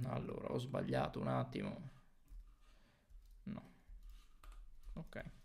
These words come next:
Sposto un attimo il microfono perché sennò non riesco a giocare bene. Spero che intanto si senta. Mettiamo tutti i corridori davanti.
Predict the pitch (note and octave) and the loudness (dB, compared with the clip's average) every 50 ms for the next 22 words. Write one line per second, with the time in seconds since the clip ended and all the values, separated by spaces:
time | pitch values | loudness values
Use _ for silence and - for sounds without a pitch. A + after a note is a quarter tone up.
0 | - - - - - - - - - - - - - - - - - - - - | -16 -18 -16 -16 -16 -16 -16 -16 -18 -18 -20 -20 -20 -20 -20 -16 -16 -14 -12 -2
1 | - - - - - - - - - - - - - - - - - - - - | 4 6 8 8 10 8 8 6 6 4 2 10 12 12 12 12 12 12 12 12
2 | - - - A#2+ A#2 A#2 A#2+ A#2+ - A#2 A#2 A#2+ A#2+ A#2 A#2+ A#2 - F3+ D#3 A#2+ | 12 12 12 12 12 12 12 12 12 12 12 12 12 12 12 10 10 10 10 10
3 | A#2+ - - - A#2+ A#2+ A#2+ C3 D3 F3 E3 B2+ A#2+ - - - D#3 - - A#2+ | 10 8 8 6 6 6 8 8 8 8 6 6 4 4 2 2 0 2 2 2
4 | B2 C3 D3 F3 G#3 A#3 A3 - - - - - - - - - D#3 C#3 A#2+ - | 4 4 6 8 6 6 6 0 -6 -8 -10 -10 -10 -2 6 8 8 10 10 10
5 | B2 A#2 B2 C#3+ B2+ A#2+ - - - - E3 - - - - C#3+ C#3+ D3 D#3 D#3+ | 8 10 10 10 10 8 6 4 4 2 2 2 2 4 4 6 6 6 6 4
6 | E3 D#3+ - F3+ G3+ A3+ B3+ B3 - - - - - - - - - - - - | 2 4 6 8 8 8 6 4 0 -6 -8 -10 -14 -14 -16 -18 -20 -18 -14 -14
7 | - - - - - - - - - - - - - - - - - - - C#3 | -14 -12 -12 -8 -6 -6 -4 -4 -6 -8 -10 -12 -12 -12 -14 -16 -14 -6 -2 0
8 | - A2+ A#2+ - B2+ C#3 - - - F3 F3 - C3+ B2+ - B2 A#2+ A#2+ B2 C#3 | 0 0 2 4 4 4 4 2 2 0 2 2 2 2 4 4 4 6 6 6
9 | C3 B2 B2 A2+ - - D#2 - - C#3+ C3+ C3 B2 - A3+ C#4+ D#4+ D#4+ - | 6 6 6 4 4 4 4 4 4 2 2 2 2 2 2 2 0 -2 -8